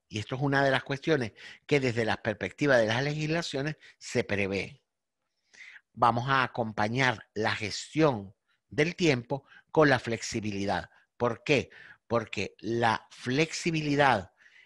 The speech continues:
en términos de los tiempos que voy a poder trabajar y de las condiciones de trabajo me va a permitir efectivamente mejorar mi productividad con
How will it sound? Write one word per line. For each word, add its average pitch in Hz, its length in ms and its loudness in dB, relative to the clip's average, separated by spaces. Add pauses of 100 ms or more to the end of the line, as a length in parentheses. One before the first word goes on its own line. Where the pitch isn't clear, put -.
(260)
en 98 160 -8
términos 110 440 -2
de 127 100 2
los 117 200 -6
tiempos 110 420 -4
que 127 120 -2
voy 104 260 -2
a 110 260 -2 (440)
poder 104 440 -2
trabajar 110 680 0 (580)
y 147 400 -2
de 135 560 -2
las 101 180 -4
condiciones 104 800 0
de 117 100 -4
trabajo 160 580 0 (400)
me 113 140 -4
va 101 100 2
a 95 100 -2
permitir 123 880 -4
efectivamente 110 960 -6 (540)
mejorar 104 760 0
mi 98 140 -10
productividad 123 840 -2 (1300)
con 139 420 4